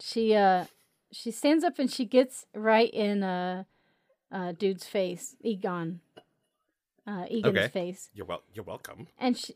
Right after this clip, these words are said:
Speaker 1: she's just like, "All right, y'all. I have done tired being in your company.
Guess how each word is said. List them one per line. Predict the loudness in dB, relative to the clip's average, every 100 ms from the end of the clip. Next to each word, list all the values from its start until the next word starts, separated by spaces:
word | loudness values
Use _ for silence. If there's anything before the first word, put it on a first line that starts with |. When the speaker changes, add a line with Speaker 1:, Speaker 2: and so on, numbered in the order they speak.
| -18
Speaker 1:
she's | -8 -2 -2 -2
just | -6 0
like, | 2 2 0 _ _ _ _ _ _ _ _
"All | 6
right, | 8 6
y'all. | 6 6 6 0 _ _ _ _ _
I | 6 8
have | 8 4 _ _
done | 2 2 2
tired | 6 8 10 8 4
being | 2 4
in | 4 2
your | 0
company. | 0 0 0 -2 -2 -4